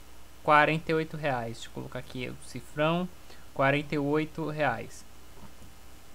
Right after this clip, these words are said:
O que que eu vou fazer pra poder achar os quarenta e oito reais?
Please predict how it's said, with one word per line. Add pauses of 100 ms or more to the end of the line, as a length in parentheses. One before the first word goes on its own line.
(1160)
O
que
que
eu
vou
fazer
pra
poder
achar
os
quarenta
e
oito
reais?